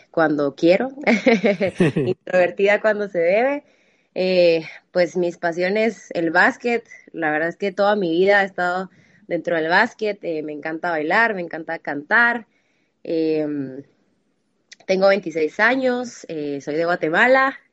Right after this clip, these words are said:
así que estoy súper contenta de estar aquí contigo, platicando un ratito de, de, de mi vida, de, del básquet. Así que gracias por tenerme por acá.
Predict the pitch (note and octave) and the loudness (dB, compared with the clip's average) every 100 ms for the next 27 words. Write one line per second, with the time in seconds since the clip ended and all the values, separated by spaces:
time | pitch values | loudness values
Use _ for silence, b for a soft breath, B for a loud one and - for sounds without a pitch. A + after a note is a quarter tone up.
0 | _ - - D3 - F3 F3 F3+ b b | _ -20 -14 -14 -4 -2 -2 -6 b b
1 | b b F#3 F#3 F3 F#3+ G3 F#3 D#3+ D#3 | b b -16 -6 -6 -2 -2 -2 -6 -4
2 | E3 F#3 E3+ D#3+ E3 - F3+ F#3 G#3+ G#3+ | -4 -4 -4 -2 -4 -4 -4 2 4 6
3 | G#3 - - E3 D3+ D#3+ F3 F#3 E3+ E3 | 4 -2 -6 -4 -4 -4 -4 -4 -4 -6
4 | E3+ F#3+ F3+ C3 - b b b b - | -4 0 0 0 -4 b b b b -4
5 | D#3 D3 C#3 - F3 E3+ D#3+ F#3+ C#4 C#4+ | 0 2 0 -4 0 2 4 6 6 6
6 | B3+ G#3 E3 C#3+ C#3+ - E3 D#3 G3+ C4+ | 6 2 0 -4 -12 -16 -12 -6 -4 -4
7 | - G3+ F3 _ _ _ _ _ _ - | -8 -10 -10 _ _ _ _ _ _ -20
8 | D3+ D#3 D3 E3 D#3 D#3+ F3 F3+ F3+ D3 | -16 -14 -6 -2 -2 -4 -8 -10 -8 -6
9 | D3 D#3 E3 D3 - | -6 -6 -6 -8 -10